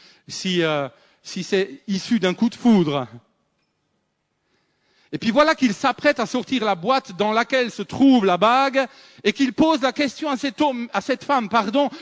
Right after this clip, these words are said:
lui demandant si elle était déjà mariée. C'était la question à pas poser, hein. Et la femme de le regarder en disant « Oui, une première fois. »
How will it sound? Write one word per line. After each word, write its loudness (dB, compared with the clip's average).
lui -2
demandant 0
si -8
elle -4
était -4
déjà 0
mariée. 2
C'était -12
la -6
question -4
à -2
pas -2
poser, -2
hein. -6
Et -12
la -2
femme 0
de 4
le 4
regarder 0
en -4
disant « -2
Oui, 0
une -10
première -4
fois. » -6